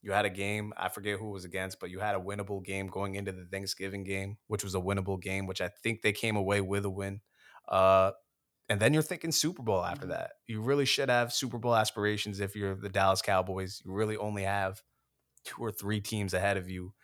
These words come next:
Speaker 1: if you're the Dallas Cowboys. So they're gonna take care of business here. Commanders might be a thorn in their side.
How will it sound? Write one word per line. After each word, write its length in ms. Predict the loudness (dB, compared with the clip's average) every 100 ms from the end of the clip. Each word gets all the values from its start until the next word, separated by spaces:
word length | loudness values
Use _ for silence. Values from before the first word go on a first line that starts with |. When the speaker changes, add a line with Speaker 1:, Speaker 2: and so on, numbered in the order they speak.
| _
Speaker 1:
if 200 | -4 -2
you're 100 | -2
the 80 | -2
Dallas 320 | 2 2 2
Cowboys. 640 | -2 -4 -6 -8 -10 -12 -16 _ _ _
So 440 | 0 4 4 2 _ _ _ -4
they're 80 | 2
gonna 120 | 2
take 220 | 2 -2 0
care 180 | 0
of 80 | 0
business 340 | -2 -4 -6 -6
here. 340 | -6 -8 -10 _ _ _ _ _ _ _ _ _ _ _ -2
Commanders 440 | 2 4 4 0
might 180 | -2 -2
be 80 | -4
a 60 |
thorn 300 | -4 -4 -4
in 60 | -4
their 100 | -6
side. 400 | -4 -4 -4